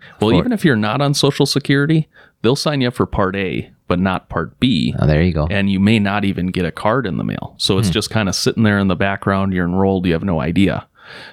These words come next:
Speaker 1: Now, if you're on Social Security benefits, they're actually gonna automatically enroll you in Medicare Part A and Part B and send you a card. So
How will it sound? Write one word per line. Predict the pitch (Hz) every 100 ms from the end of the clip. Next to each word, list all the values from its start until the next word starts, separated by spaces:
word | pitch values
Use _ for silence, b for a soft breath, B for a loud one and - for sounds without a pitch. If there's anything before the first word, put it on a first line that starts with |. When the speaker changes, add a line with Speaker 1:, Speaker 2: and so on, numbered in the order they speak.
| B
Speaker 1:
Now, | 104 95 92 -
if | 95
you're | 92 - -
on | 123 143 175
Social | - 104 92 95
Security | - 95 - 82 90
benefits, | 90 90 90 92 90
they're | - 101
actually | 98 110 - 113
gonna | 101 92
automatically | 92 92 101 92 90 95 - 92
enroll | 87 90
you | 92 90
in | 87
Medicare | 90 90 - 87
Part | - 90 87
A | 90 73 -
and | 104 120 135
Part | - 90 80
B | - 82 80 - b b b
and | 90 90
send | - 92
you | 80
a | 80
card. | - 90 -
So | - 104 101